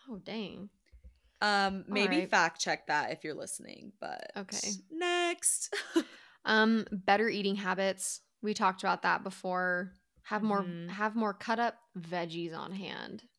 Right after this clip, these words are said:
Speaker 2: Yeah.
Speaker 1: There you go.
Speaker 2: Prepped and washed. <laughs>
Speaker 1: <laughs>
Speaker 2: This one said, "Attempting to make my bed every morning."
Speaker 1: Oh, that's a good one.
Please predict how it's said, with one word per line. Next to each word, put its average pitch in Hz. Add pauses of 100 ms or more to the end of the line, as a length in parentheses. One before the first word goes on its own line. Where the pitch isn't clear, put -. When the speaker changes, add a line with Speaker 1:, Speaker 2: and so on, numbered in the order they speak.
(200)
Speaker 2:
Yeah. 170
Speaker 1:
There 190
you 175
go. - (420)
Speaker 2:
Prepped 208
and 208
washed. 277 (100)
<laughs> - (840)
Speaker 1:
<laughs> -
Speaker 2:
This 254
one 277
said, 269
"Attempting 247
to 254
make 214
my 214
bed 175
every 165
morning." 143 (120)
Speaker 1:
Oh, 202
that's 202
a 220
good 185
one. 170